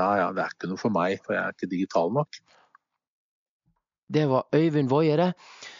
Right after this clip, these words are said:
Speaker 2: Og vi har litt mer info her, fordi at, eh, det skal være årsmøte i kab Agder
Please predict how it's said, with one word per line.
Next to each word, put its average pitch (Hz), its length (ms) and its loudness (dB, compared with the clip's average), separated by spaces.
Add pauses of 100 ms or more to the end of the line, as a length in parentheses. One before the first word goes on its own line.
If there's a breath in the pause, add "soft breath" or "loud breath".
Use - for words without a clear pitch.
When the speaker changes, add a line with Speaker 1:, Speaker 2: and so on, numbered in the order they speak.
(380 loud breath)
Speaker 2:
Og 143 320 2
vi 147 80 0
har 139 180 2
litt 143 540 -2
mer 147 320 0 (100)
info 127 540 -4
her, 165 240 2 (100)
fordi 151 300 0
at, - 180 -6
eh, 131 540 -2
det 131 100 -4
skal 120 220 -4
være 120 260 -2 (240)
årsmøte 123 760 0 (100)
i 135 80 -2 (140)
kab 127 280 0 (380)
Agder 117 460 -2